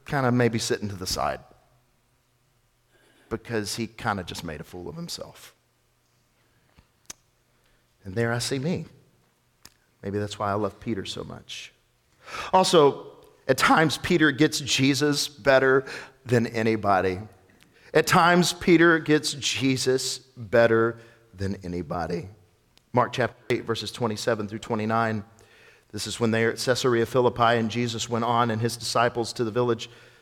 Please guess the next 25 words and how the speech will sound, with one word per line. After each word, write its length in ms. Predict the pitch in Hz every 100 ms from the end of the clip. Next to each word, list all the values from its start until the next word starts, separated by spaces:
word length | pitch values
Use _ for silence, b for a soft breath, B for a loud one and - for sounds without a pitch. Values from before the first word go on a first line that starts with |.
| b
ju-, 160 | 110 113 _ _ _
with 160 | - 120
his 160 | 117 107
disciples 480 | 107 117 113 117
to 80 | -
the 80 | 107
villages 420 | 113 120 101 101
of 100 | 104
Caesarea 440 | - 120 127 117 110
Philippi. 560 | 139 131 117 113 113
And 100 | 113
on 220 | 123 131
the 60 | 131
way, 220 | 120 127
he 160 | 120 120
asked 280 | 120 120 -
his 140 | 113
disciples, 600 | - - 113 107 110 107 b b b b
"Who 80 | 170
do 80 |
people 260 | 123 135 117
say 220 | - 120
that 120 | 120
I 160 | 113 117
am?" 340 | 113 120 123